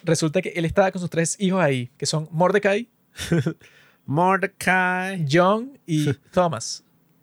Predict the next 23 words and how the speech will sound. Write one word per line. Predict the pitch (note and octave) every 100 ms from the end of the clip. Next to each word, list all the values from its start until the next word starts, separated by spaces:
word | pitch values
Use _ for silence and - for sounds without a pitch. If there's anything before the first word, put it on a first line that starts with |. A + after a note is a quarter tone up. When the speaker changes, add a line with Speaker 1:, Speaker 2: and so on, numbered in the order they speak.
| _ _ _ _
Speaker 1:
Y | E3+
Thomas | - B3 G3+ G#3+
Speaker 2:
Sí. | A3 - -
Speaker 1:
tenía | E3 D#3+
seis | F#3+ F3
años. | D3+ B2+ - - -
Thomas | D#3+ E3+ E3
era | F3+
el | F3
padre | F3 D#3+ E3 F3
de, | E3+ D#3+ C#3 C3 A#2+ B2 _
de | C#3 B2+ B2 A#2+ A#2 A#2+ B2 - _ - -
Abraham | D3+ D3+ D3+
Lincoln. | D3 A#2 - - _ - _ _ _ - - - - _ _ - -
Y | D3
entonces, | D3 D3+ D3 - F3+ - - -
cuando | E3+ F3+ F3 E3+
matan | D#3 D3+ F3+ F#3
a | E3
Abraham | - D#3 F3 F#3
Lincoln, | F#3+ F3+ G3+ G3 - -
el | D#3 - _
abuelo, | D#3 E3 A#3 E3 -